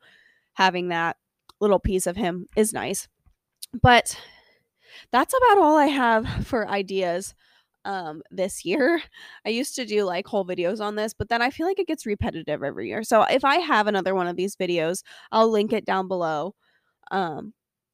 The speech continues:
for you guys if you wanna watch those. I'm sure I've, you know, repeated myself. But anyways, um, if the horse lover in your life is a coffee drinker,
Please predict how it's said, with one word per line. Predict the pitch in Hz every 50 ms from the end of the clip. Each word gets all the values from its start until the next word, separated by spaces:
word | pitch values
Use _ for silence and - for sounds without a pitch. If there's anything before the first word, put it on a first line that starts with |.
| _ _ _ -
for | 240 208
you | 196 190
guys | 185 170 156 185 -
if | 202 -
you | 196 185
wanna | 180 180 170
watch | 175 175 165 143 - - - -
those. | - 165 - 165 208 226 - -
I'm | - 196 208
sure | 196 - 214 175 160
I've, | 143 156 208 - - - - - - - - _ _
you | - 196
know, | 147 -
repeated | 190 190 190 - 233 190 151
myself. | 156 160 160 180 - 185 170 175 -
But | - 262 -
anyways, | 254 277 240 214 165 - - - _ _ _ _ _ _ _ _ _ _ _ _ _ _ _ _ _ _ _ _ _ _ _ _ _ _ _ _ _ _ _ _ _ _ _ _ _ _ _ _ _ _ _ _ _ _ _ _ _ _ _ _ _ _ _ - - _ - - _ -
um, | 214 220 214 190 180 185 226 226 220 233 - - _ _ - - _ _ _ - - _ -
if | 233 233 -
the | - 220
horse | 202 220 202 185 226 -
lover | - 220 214 214 233 240
in | 233 233
your | 233 233
life | 226 226 226 254 233 -
is | 202 190
a | 190
coffee | - - 185 175 196 - 247
drinker, | 233 269 277 277 277 - 302 294 302 330